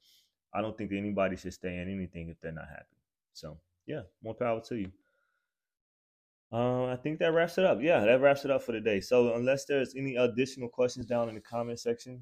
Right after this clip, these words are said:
um, I am going to wrap it up and say thank you guys for coming out. Uh, I appreciate everything.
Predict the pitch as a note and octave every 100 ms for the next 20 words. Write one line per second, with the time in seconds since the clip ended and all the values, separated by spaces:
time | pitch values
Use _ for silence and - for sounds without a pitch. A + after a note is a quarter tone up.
0 | B2 _ - G#2+ G2+ G2 G2 - G#2 G#2+
1 | G#2+ G#2 G2 G2 G2+ G2 - G#2 G2 G2
2 | G2 G2+ G#2+ G#2 G2+ G#2 F#2 F2 _ _
3 | _ - A2 A2 G#2 G#2 G2+ - G2 G2+
4 | G2 G2 A2 B2 - _ G2+ F#2+ F#2 F#2+
5 | - G2+ G#2 G2+ G2 G2 - G2+ G2+